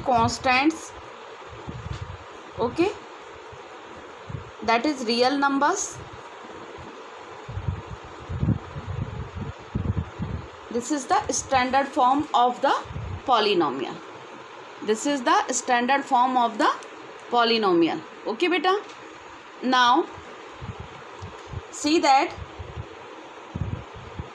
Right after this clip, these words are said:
the polynomial described above is a, with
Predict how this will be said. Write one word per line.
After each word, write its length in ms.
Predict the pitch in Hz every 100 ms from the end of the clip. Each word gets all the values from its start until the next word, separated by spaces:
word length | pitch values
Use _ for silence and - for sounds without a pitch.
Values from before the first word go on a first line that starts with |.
| - - - - - - - - - - -
the 160 | 269 269
polynomial 760 | 285 294 339 349 349 359 381 494 - - - - - - -
described 640 | 233 277 - 285 285 359 - -
above 400 | 262 277 370 -
is 160 | 294 247
a, 100 | 466 - - - - - 214
with 200 | 302